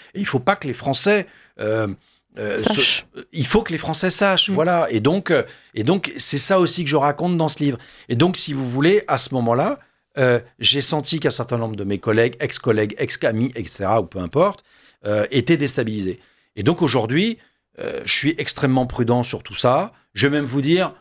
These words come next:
Speaker 1: il y en a certains que je n'appelle plus, parce que je veux pas les mettre en danger, vous voyez ? Euh, j'ai appris des choses que je peux pas raconter, mais qui sont, euh,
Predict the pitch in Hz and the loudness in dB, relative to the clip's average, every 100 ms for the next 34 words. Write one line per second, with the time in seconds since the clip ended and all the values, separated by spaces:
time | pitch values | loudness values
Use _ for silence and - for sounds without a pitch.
0 | _ _ 107 127 123 127 - 143 120 113 | _ _ -2 0 0 -2 -4 -2 -2 -2
1 | 110 92 98 - _ 131 - 120 117 127 | -2 -4 -10 -16 _ -4 0 2 2 2
2 | 110 101 92 92 85 78 - _ _ 92 | 0 0 -4 -6 -6 -6 -10 _ _ -2
3 | 98 123 - _ _ - 104 104 98 120 | 0 0 -4 _ _ 0 2 2 2 0
4 | 113 131 107 101 117 123 131 - 104 - | 0 -2 -2 0 2 2 2 -2 -8 -8
5 | 98 - 85 - 92 110 117 135 135 _ | -6 -4 -4 -4 -2 2 4 2 -2 _
6 | _ _ _ _ 104 104 - - 131 120 | _ _ _ _ -4 -4 -2 0 2 2
7 | 110 95 92 85 | 2 0 -2 -4